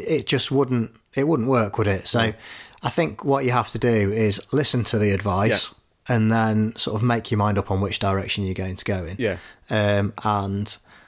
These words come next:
Speaker 1: I think by the end of probably the first month, we were, we were, like a lot of other people, fully bottle feeding.
Speaker 2: Yeah.
Speaker 1: Um, yeah, so that, that was the direction we went in. I mean, it, our,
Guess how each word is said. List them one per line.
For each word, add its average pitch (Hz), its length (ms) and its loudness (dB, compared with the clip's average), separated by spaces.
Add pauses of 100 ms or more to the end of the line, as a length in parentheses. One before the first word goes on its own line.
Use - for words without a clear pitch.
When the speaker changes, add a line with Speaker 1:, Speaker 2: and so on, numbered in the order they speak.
(140)
Speaker 1:
I - 80 0
think - 460 -2
by 127 180 2
the 123 160 4
end 110 300 2
of 110 360 0 (120)
probably 104 640 0
the 101 380 -2
first 104 400 0
month, 98 400 -2
we 101 120 2
were, 95 360 0 (180)
we 113 120 0
were, 101 140 0 (140)
like 120 240 -2
a 98 60 -2
lot 104 100 -2
of 104 100 -2
other 110 140 -2
people, 95 340 -2
fully 98 260 0
bottle 104 260 -2
feeding. 95 360 -2 (720)
Speaker 2:
Yeah. 95 240 -2
Speaker 1:
Um, 92 180 -4 (840)
yeah, 104 280 0 (240)
so 98 420 0 (480)
that, 107 160 -6
that 101 120 -2
was 104 120 -4
the 104 80 -2
direction 98 400 -2
we 98 40 0
went 107 180 0
in. 95 160 -2 (500)
I 113 80 2
mean, 113 240 2 (440)
it, - 240 -4 (100)
our, 127 280 0